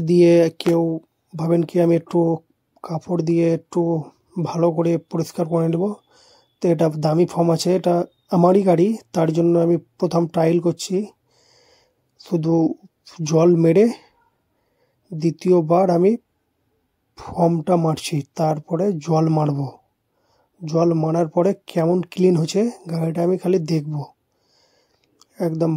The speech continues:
ভালোভাবে form, মানে নিজের গাড়ি তো, তার জন্য একদম ভালোভাবে ফর্মটা খুব সুন্দরভাবে দিচ্ছি। নতুন, খুব ভালো লাগছে প্রথমবার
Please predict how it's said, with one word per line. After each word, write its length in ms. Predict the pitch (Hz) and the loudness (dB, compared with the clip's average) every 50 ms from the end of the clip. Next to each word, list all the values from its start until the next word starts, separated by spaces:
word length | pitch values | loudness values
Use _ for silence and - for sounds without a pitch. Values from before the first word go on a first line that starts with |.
| 139 | -4
ভালোভাবে 520 | - 165 170 180 180 165 160 160 165 180 185 175 170 - _ | -4 -2 -2 0 0 0 0 0 0 0 0 0 -4 -8 _
form, 260 | - 175 170 170 180 196 196 - _ _ | -8 -4 -4 -4 -4 -4 -10 -14 _ _
মানে 180 | 196 202 220 226 202 | -4 -2 0 2 2
নিজের 220 | 190 180 196 196 190 180 | 2 2 2 2 2 0
গাড়ি 160 | 170 165 170 165 | -2 -2 -2 -2
তো, 60 | 208 208 208 - | -2 -4 -2 -2
তার 140 | 170 165 165 170 | -4 -4 -2 -2
জন্য 160 | 175 175 175 175 170 | -2 -2 -2 -2 -4
একদম 200 | 170 175 180 170 151 127 | -4 -4 -4 -4 -6 -4
ভালোভাবে 500 | 123 160 170 190 175 151 139 160 160 180 180 175 _ | -2 0 0 0 0 -2 -4 -6 -4 -6 -6 -6 _
ফর্মটা 400 | - 170 160 160 160 156 175 170 196 220 202 - - _ _ _ _ _ _ _ _ _ _ _ _ _ _ _ _ _ _ _ _ _ _ _ _ - | -8 -6 -6 -6 -6 -6 -6 -4 -4 -6 -8 -12 -18 _ _ _ _ _ _ _ _ _ _ _ _ _ _ _ _ _ _ _ _ _ _ _ _ -20
খুব 220 | - - - 175 160 - - | -12 -6 -6 -6 -6 -6 -6
সুন্দরভাবে 640 | 185 175 170 170 175 180 175 170 160 151 151 160 170 160 160 | -2 0 0 2 2 2 0 0 -2 -2 -2 -2 -2 -2 -2
দিচ্ছি। 280 | 160 - - - - 196 185 175 165 | -4 -4 -6 -2 0 0 0 0 -2
নতুন, 280 | 165 165 - - 185 190 180 - | -4 -6 -4 -2 -2 -2 -2 -4
খুব 120 | - 185 165 147 - | -6 -6 -6 -6 -4
ভালো 180 | - 160 175 175 170 | -2 0 2 4 4
লাগছে 240 | 170 160 156 - 143 147 - | 2 0 -2 -4 -6 -8 -8
প্রথমবার 460 | - 151 - 180 170 170 170 170 | -12 -12 -10 -8 -8 -4 -4 -4